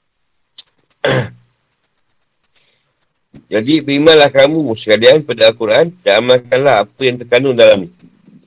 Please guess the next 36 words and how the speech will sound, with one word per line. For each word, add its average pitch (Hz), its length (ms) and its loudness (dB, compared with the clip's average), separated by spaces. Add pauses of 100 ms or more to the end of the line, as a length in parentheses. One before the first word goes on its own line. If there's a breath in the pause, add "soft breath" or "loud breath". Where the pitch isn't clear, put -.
(920)
Nabi 104 120 -4
Muhammad 113 200 0
sallallahu 113 200 0
alaihi 123 100 0
wasallam 139 240 2
adalah 123 160 0
penutup 127 400 -8
para 120 160 -2
Nabi. 123 320 -2 (460)
Dia 110 160 0
adalah 113 280 2
Rasul 160 300 -8
pada 127 380 -4
umat 113 180 -6
manusia 117 480 -4
keseluruhannya. 135 720 -4 (1080 soft breath)
Syariat 104 240 0
beliau 147 240 0
adalah 135 160 2
syariat 123 240 0
paling 127 240 -4
sempurna 131 480 -6
dan 139 160 -2
paling 135 320 -6
lengkap. 117 240 -2 (560)
Al-Quran 117 480 0
beliau 127 400 -2
adalah 110 400 -6
Alkitab 120 640 -4 (880)
satu-satunya 127 720 -2
yang 131 100 2
masih 139 300 -4
tersisa 156 400 -4
untuk 123 320 -6
umat 117 160 -2
manusia 110 480 -6